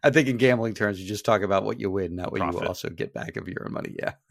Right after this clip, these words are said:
Speaker 1: <laughs>
Speaker 2: I mean, that's how they list it. They list it as payout under the thing, but you can see for yourself. At
Speaker 1: Okay. Well, that's very, <laughs> all right, all right.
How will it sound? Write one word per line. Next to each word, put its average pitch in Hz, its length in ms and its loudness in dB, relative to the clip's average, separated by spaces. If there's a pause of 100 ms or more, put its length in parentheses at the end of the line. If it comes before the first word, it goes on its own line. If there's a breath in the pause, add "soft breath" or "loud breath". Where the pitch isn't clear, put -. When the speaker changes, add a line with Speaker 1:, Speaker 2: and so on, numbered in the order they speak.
Speaker 1:
<laughs> - 240 -10
Speaker 2:
I 160 60 0
mean, 135 180 4
that's 147 160 2
how 160 60 0
they 113 100 -2
list 110 220 -6
it. 73 100 -8
They 87 80 -6
list 110 200 -6
it 78 80 -4
as 82 120 -8
payout 87 300 -4
under 87 200 -6
the 80 100 -10
thing, 85 400 -8
but 98 320 -2 (200)
you 175 100 0
can 151 160 0
see 165 180 0
for 151 120 -2
yourself. 135 420 2 (180)
At 120 140 2
Speaker 1:
Okay. 151 300 10
Well, 139 100 12
that's 156 180 12
very, 160 280 8
<laughs> 139 140 2
all 196 60 6
right, - 0 -
all - 0 -
right. 101 680 8